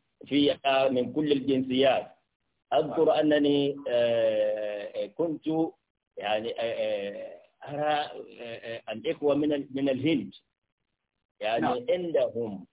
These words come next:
Speaker 1: ذاكرة قوية أقوى من ذاكرتنا في أفريقيا. <laughs>
Speaker 2: صحيح.
Speaker 1: الهنود عندهم ذاكرة قوية جدًا.
Speaker 2: ما شاء الله.
Speaker 1: فكنت أتفوق كيف أجاري هؤلاء، لكن الحمد لله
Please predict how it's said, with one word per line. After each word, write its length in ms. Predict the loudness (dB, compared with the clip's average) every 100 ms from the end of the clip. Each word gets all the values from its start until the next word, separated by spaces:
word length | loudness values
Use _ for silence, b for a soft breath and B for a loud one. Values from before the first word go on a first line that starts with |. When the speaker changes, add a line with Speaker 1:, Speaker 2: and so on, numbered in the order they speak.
| _
Speaker 1:
ذاكرة 800 | 0 0 0 -2 -2 -2 -4 -6
قوية 680 | -2 0 0 -2 -2 -4 -6 -12 _
أقوى 500 | -2 -2 0 2 4
من 280 | 4 2 2
ذاكرتنا 720 | 2 2 2 2 2 0 0
في 180 | 0 -2
أفريقيا. 440 | -2 -4 -6 -10 -12
<laughs> 580 | -12 -10 -10 -10 -12 -20 _ _
Speaker 2:
صحيح. 340 | -6 -4 -4 -4
Speaker 1:
الهنود 600 | -4 0 2 4 2 0 -4
عندهم 400 | -4 -4 -6 -6
ذاكرة 500 | -6 -6 -4 -6 -6
قوية 360 | -4 -4 -2 -2
جدًا. 420 | -2 -4 -6 -14 -16 _ _ _ -14
Speaker 2:
ما 100 | -10
شاء 40 |
الله. 180 | -4 -4
Speaker 1:
فكنت 120 | 0
أتفوق 720 | 0 0 0 0 2 0 -2
كيف 300 | -4 -6 -2
أجاري 680 | 0 0 0 0 2 2 2
هؤلاء، 680 | 2 0 0 2 2 0 -6 _ _ _ _ _ _
لكن 400 | -4 -4 -2 -2
الحمد 360 | -2 -2 -4 -2
لله 580 | -4 -2 0 0 0